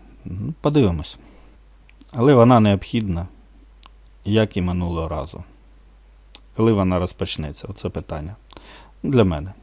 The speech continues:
Отже, великого зростання я не бачу і, може, ще на, м, декілька тижнів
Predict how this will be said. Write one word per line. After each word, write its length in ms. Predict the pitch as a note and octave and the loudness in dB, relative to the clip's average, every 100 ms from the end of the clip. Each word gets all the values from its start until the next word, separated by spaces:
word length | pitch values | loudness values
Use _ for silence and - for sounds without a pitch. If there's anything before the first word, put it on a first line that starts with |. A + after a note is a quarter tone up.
| - _ _ _ - - | -20 _ _ _ -14 -2
Отже, 200 | B2+ A#2 | 2 6
великого 440 | C3+ C3+ A2+ A2 | 8 8 8 6
зростання 460 | G#2 G#2+ - F#2+ F#2 | 4 2 2 2 2
я 120 | F#2 | 2
не 100 | G#2 | 2
бачу 360 | C#3 F#3 F3 C#3 | 2 2 2 0
і, 280 | - B2 A#2 | 2 2 6
може, 500 | G#2 B2+ B2 G#2+ G2+ | 6 6 4 2 0
ще 380 | - G2+ G#2+ | 0 2 4
на, 260 | G#2 F#2 F#2+ - - | 4 2 -2 -10 -16
м, 400 | F#2 F#2+ F#2+ F#2 - - F2+ G2 F#2+ - - - - - - | -6 -2 0 -2 -6 -10 -10 -10 -14 -20 -20 -20 -20 -18 -6
декілька 540 | G2 G#2+ G2 F#2 F#2 | 0 2 2 -2 -2
тижнів 580 | E2+ G#2 G2+ F#2 F2 F2 | -2 0 0 -2 -4 -8